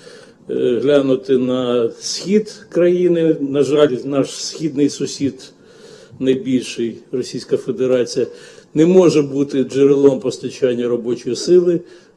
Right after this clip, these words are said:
Ну, я думаю, найближче, якщо не сто років, то, можливо, років тридцять-сорок точно. Е, тому, якщо ми говоримо про те, що післявоєнна відбудова країни має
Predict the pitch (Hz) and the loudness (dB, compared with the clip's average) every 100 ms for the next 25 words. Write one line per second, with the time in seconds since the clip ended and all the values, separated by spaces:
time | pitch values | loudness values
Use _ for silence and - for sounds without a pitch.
0 | - 151 95 - 123 131 131 135 131 127 | -18 -12 -10 -6 -2 -2 0 -2 0 0
1 | 135 120 135 131 - 131 131 123 123 120 | 0 0 -2 -2 0 0 0 -6 -6 -6
2 | 147 151 147 135 131 117 110 113 117 113 | -2 2 2 0 -4 -6 -6 -6 -4 -4
3 | 113 113 107 107 - 120 - 120 - 107 | -4 -6 -10 -14 -10 -12 -10 -16 -12 -10
4 | 104 101 - 117 - 135 - - - - | -10 -12 -14 -18 -20 -20 -20 -18 -16 -16
5 | - - - 135 131 135 139 135 - - | -18 -20 -8 -2 0 2 2 2 -2 -4
6 | - 180 196 175 135 - 131 143 143 - | 2 4 4 4 2 -2 -8 -6 0 6
7 | 220 196 190 180 156 170 180 175 160 151 | 8 8 4 4 4 4 4 4 4 0
8 | 139 151 143 170 156 - - 143 139 131 | -2 -2 0 0 0 -2 -2 2 2 0
9 | - - _ _ _ _ _ _ - 170 | -8 -20 _ _ _ _ _ _ -10 -8
10 | - 160 143 147 156 151 139 135 131 123 | -4 0 2 2 0 2 2 2 0 -2
11 | 123 127 139 147 135 127 135 139 127 127 | -4 -4 0 2 4 2 2 2 0 -2
12 | 127 135 123 123 117 | -2 2 2 2 -2